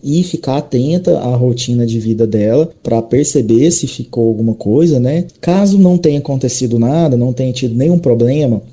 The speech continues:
ela vai retornar fazendo atividade física com uma intensidade um pouco mais leve do que o que ela já fazia antes. Porém, pra uma pessoa que não treinava com intensidade ou que não treinava,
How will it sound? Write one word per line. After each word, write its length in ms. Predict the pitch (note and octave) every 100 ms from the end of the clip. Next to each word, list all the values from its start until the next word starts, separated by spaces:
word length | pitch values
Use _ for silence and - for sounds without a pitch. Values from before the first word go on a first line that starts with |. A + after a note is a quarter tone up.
| -
ela 300 | A#2 B2 D#3+
vai 320 | E3 B2 E3
retornar 520 | F#3+ F#3 D#3 B2 A#2+
fazendo 340 | - G#2+ A2+ A2
atividade 560 | G#2+ A2 G#2+ G#2 G2+
física 380 | G2 D3 D3+ -
com 160 | - D#3
uma 120 | F3+
intensidade 640 | F3 E3 E3 C#3+ B2+ D#3
um 100 | E3+ E3+ - -
pouco 340 | D3 E3+ F#3 F3
mais 340 | E3+ F3+ D3+
leve 640 | C3 A#2 A2+ A#2+ D3+ G3 - _ -
do 160 | A#2+ D#3
que 280 | - D3 E3+
o 60 |
que 120 | F3
ela 160 | E3 E3+
já 100 | E3+
fazia 400 | E3+ E3 F#3 A3
antes. 320 | F#3 A#2 G#2
Porém, 540 | - F3+ D#3+ G3 D#3+ B2+
pra 140 | F3
uma 120 | G3+
pessoa 440 | F#3+ F3+ - D3 C#3
que 160 | C#3
não 180 | C3+ F#3
treinava 460 | F#3+ F3+ D3 C#3 C3
com 200 | D#3 E3
intensidade 920 | E3+ D3+ - B2 A2 A#2+ C3 A2 G2+
ou 160 | A#2 A#2+
que 160 | C3
não 240 | B2 C#3+ G3
treinava, 800 | F3 D3 A#2 C3 E3+ B2 F#2+